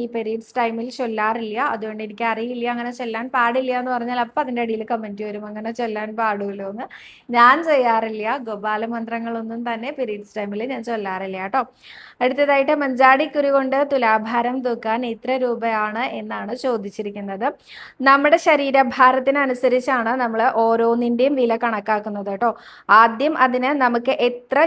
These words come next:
ശരീരഭാരമാണ് ഉള്ളത് എന്നറിയണം. അതിന് ഒരു കിലോയ്ക്ക്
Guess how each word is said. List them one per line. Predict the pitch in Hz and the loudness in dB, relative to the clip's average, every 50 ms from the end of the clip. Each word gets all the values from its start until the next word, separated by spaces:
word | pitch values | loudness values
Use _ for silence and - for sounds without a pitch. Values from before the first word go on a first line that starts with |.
| 320 - | 4 2
ശരീരഭാരമാണ് | 277 240 233 233 233 240 247 240 240 233 226 247 240 240 254 262 269 247 233 226 226 247 - - 233 | 0 0 0 2 2 2 2 2 0 2 2 2 4 4 4 2 2 2 2 2 2 2 2 2 2
ഉള്ളത് | 233 214 208 208 214 208 208 247 240 - 208 220 | 2 4 4 2 2 2 2 2 2 2 0 -4
എന്നറിയണം. | 214 214 214 202 196 190 190 190 202 262 - _ - - - - - - - - | -2 -2 -2 -2 -2 -4 -4 -2 -4 -4 -4 _ -16 -20 -20 -20 -14 -2 4 4
അതിന് | 226 226 240 240 254 294 311 - 247 | 6 6 6 4 2 2 4 6 6
ഒരു | 254 254 277 208 - | 6 6 6 0 0
കിലോയ്ക്ക് | 294 277 262 254 247 247 247 247 - 277 | 0 2 4 6 4 4 2 2 4 4